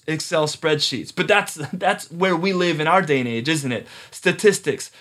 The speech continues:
put it together, black and white. Think metaphors, rich with meaning, deep in possibilities, not short, stubby sentences with curt, exact answers.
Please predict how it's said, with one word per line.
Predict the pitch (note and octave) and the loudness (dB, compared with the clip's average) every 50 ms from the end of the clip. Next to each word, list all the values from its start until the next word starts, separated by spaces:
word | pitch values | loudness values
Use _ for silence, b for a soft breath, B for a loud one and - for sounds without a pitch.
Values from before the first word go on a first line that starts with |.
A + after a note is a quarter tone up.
| b b | b b
put | _ - G#3 G3+ | _ 6 8 8
it | G#3 F3+ | 8 4
together, | - F#3+ D#3+ F3 E3+ D3+ C#3 B2 | 0 -2 2 4 4 4 4 0
black | A#2 C#3 D#3+ E3+ F3+ E3+ - | 2 4 6 6 6 4 2
and | G3 F3 D#3+ | -2 0 4
white. | D#3 D3 C3 A2+ - - _ _ _ _ _ _ _ b b b b | 4 4 4 2 -2 -10 _ _ _ _ _ _ _ b b b b
Think | b - A#3+ B3 B3 G#3+ - B B B B | b 0 2 2 2 0 -4 B B B B
metaphors, | - F#3 G#3 A#3 A3+ G3+ D#3+ - - D#3+ D3 C3 B2+ A#2+ - | 0 2 4 6 4 4 2 0 2 4 4 4 4 2 -2
rich | D3 D#3+ F#3+ A#3 C4 - - - F#3+ | -2 0 2 2 2 2 -2 -6 2
with | F#3+ G3 F#3 F#3+ | 4 4 4 2
meaning, | E3 D#3+ E3 E3+ D#3+ D3+ C#3 C#3 | -2 -4 -4 -2 0 0 0 -2
deep | - - A3+ A#3+ B3+ B3+ B3+ | 0 0 2 4 4 4 2
in | G3+ F#3 F3 | -2 -2 0
possibilities, | - F3 F3 F3 D3+ - D#3 D3 D#3+ F3 F3 D#3+ C#3+ B2+ A2+ G#2+ - - B B B B | 0 2 2 2 0 -2 -6 -2 0 4 4 4 4 2 0 -4 -10 -14 B B B B
not | F#3+ A3+ A#3+ B3 B3 - B B B | 4 4 6 6 4 0 B B B
short, | - - - G#3 G#3+ A3 G#3+ - | -6 6 8 10 10 10 8 4
stubby | - - - G3 F#3+ G3 F#3+ | -6 2 4 4 4 4 2
sentences | F#3 - - G#3 F#3+ - F3+ D#3 D3 F3 D#3+ D3+ D3 | 0 0 0 -2 -2 -2 -4 -8 -6 -6 -6 -6 -4
with | D3 D3 - | -6 -6 -4
curt, | - G3 G3 F#3 F3 D#3 | 2 4 4 4 4 2
exact | D3+ C#3+ D#3+ D#3+ D3+ D3 - - | -2 0 0 0 0 0 -2 -2
answers. | D3+ D3+ C#3 C#3+ - B2 - - - - - | -2 -2 -2 -4 -8 -12 -14 -14 -16 -16 -18